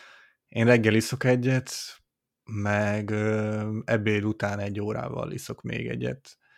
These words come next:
Úgyhogy általában kettőt, de ha nagyon-nagyon fáradt vagyok, vagy nagyon rosszul aludtam, akkor, ö, lehet, hogy még ebéd előtt is benyomok egyet, úgyhogy kettő-három szokott lenni, de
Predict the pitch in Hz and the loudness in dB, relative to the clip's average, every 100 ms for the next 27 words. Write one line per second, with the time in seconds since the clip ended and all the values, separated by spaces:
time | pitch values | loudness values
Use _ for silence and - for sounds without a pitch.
0 | _ _ _ _ _ _ - 117 - 110 | _ _ _ _ _ _ -14 -12 -6 -2
1 | 110 113 - 104 101 107 104 101 - 98 | 0 -2 -2 -4 -2 -4 -4 -8 -8 -8
2 | - - 110 - - - _ _ _ _ | -8 -4 -4 -4 -10 -10 _ _ _ _
3 | - _ _ 104 98 98 98 101 104 113 | -20 _ _ 0 2 4 2 -2 -6 -2
4 | 107 104 104 104 104 107 104 104 101 107 | 0 4 4 4 2 0 0 0 0 0
5 | 104 107 - 110 104 107 104 101 101 104 | 2 0 -2 -2 0 -2 -2 -2 -2 -4
6 | - 110 110 101 110 101 - 113 117 110 | -4 -4 -4 -4 -6 -6 -6 -4 -4 -8
7 | - - 113 110 123 123 110 107 - 110 | -12 -12 -8 -8 -8 -6 -4 -4 -4 -2
8 | 110 113 110 110 110 110 - 113 - - | 0 0 0 -2 0 -2 -4 -8 -8 -10
9 | - 110 110 113 117 127 117 120 127 131 | -4 -2 0 0 0 0 0 2 0 0
10 | _ - - 113 113 - - - - - | _ -20 -8 -4 -4 -8 -20 -20 -20 -20
11 | - - _ _ - 110 - 117 110 117 | -20 -20 _ _ 2 2 2 2 4 2
12 | 107 113 110 110 120 120 120 123 - 120 | 4 8 8 6 2 0 -4 -4 -2 0
13 | 123 120 120 113 113 113 113 | 2 2 2 6 6 6 6